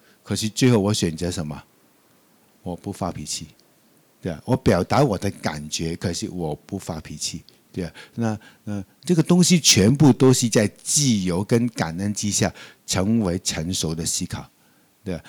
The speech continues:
成为一个神所赐福的生命。那所以这章蛮有趣的，很多细、很细、很细的点。如果我想一想之后，把它应用在我自己的生命，牛也可以应用在自己的生命里面，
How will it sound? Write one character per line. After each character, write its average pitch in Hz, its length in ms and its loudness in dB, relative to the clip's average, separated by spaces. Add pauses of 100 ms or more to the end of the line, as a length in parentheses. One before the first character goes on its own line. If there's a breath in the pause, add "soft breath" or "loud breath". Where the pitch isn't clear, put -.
(140 loud breath)
成 98 220 -4
为 101 160 0
一 110 140 0
个 85 260 -6 (160 soft breath)
神 95 300 -2
所 82 240 -4
赐 - 240 -2
福 85 160 -8
的 85 120 -8
生 90 240 -6
命。 92 180 -6 (320 loud breath)
那 101 200 -8
所 143 160 0
以 - 20 2
这 135 140 4
章 135 300 2
蛮 110 180 0
有 101 140 2
趣 - 200 -2
的， 82 220 -6
很 92 240 -8
多 139 220 0 (280 loud breath)
细、 - 640 2
很 95 360 -2
细、 143 360 2
很 90 160 0
细 135 240 2
的 104 120 0
点。 87 260 -4 (420 loud breath)
如 139 140 2
果 127 160 6
我 90 180 0
想 87 320 0
一 110 80 -2
想 82 300 0
之 110 180 -2
后， 98 160 -4 (240 loud breath)
把 90 140 -4
它 107 140 0
应 123 200 4
用 107 160 2
在 98 200 0
我 82 180 -4
自 - 180 -4
己 95 60 2
的 82 140 -6
生 90 200 -4
命， 90 200 -8 (920 loud breath)
牛 98 540 0 (200)
也 90 160 -4
可 - 160 0
以 104 160 2
应 104 60 -4
用 95 140 -4
在 92 140 -6
自 - 120 -8
己 95 100 -4
的 76 100 -10
生 95 220 -6
命 85 160 -4
里 78 80 -6
面， 78 260 -10